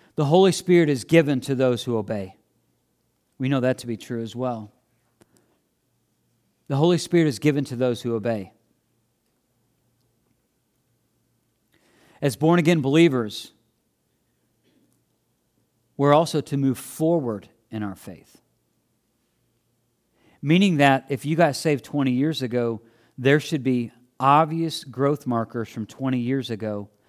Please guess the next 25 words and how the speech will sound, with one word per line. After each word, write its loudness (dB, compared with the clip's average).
from -8
then -4
to -12
now. -10
That's -8
what -14
that -6
means. -16
Just -4
those 2
growth 0
markers -4
of -8
tested, -6
faithful -6
obedience -10
from -8
then -4
to -12
now. -8
Also, 0
we 0
cooperate 2
with -10
God -10